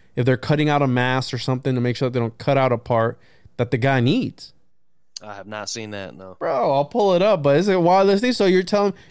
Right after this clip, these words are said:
Speaker 1: you're,
Speaker 2: Jeez.
Speaker 1: you're guessing. <laughs> You're, you're, you're
Speaker 2: Right.
Speaker 1: going, you're guessing to make sure,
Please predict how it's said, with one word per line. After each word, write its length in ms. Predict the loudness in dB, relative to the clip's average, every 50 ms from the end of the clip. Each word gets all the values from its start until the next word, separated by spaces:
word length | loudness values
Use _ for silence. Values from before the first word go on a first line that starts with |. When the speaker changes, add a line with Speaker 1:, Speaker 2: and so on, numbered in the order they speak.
| -18 -16 -16 -16 -16
Speaker 1:
you're, 320 | -16 -14 -8 -4 -4 -4 -4
Speaker 2:
Jeez. 260 | -6 -16 -14 -6 0
Speaker 1:
you're 180 | 2 2 2 2
guessing. 920 | 0 0 0 2 2 2 0 -2 -2 0 2 2 4 4 4 2 2 0 -2 -6
<laughs> 40 | -8 -10 -12 -10 -10 -8 -4 -4 -4 -4 -2 0 0 0 0 0
You're, 180 | 2 2 2 0 -2 -14 -18 -20 -10 -2 -2
you're, 80 | -2 -2 -2 -6 -10 -10 -8 -2
you're 100 | 0 0 0
Speaker 2:
Right. 60 | 2
Speaker 1:
going, 280 | 2 2 2 2 0 0 -4 -6 0
you're 160 | 0 2 2
guessing 720 | 2 2 2 4 4 4 2 0 0 2 2 4 4 4 4
to 60 | 4
make 200 | 2 2 0 0
sure, 260 | 0 0 2 2 2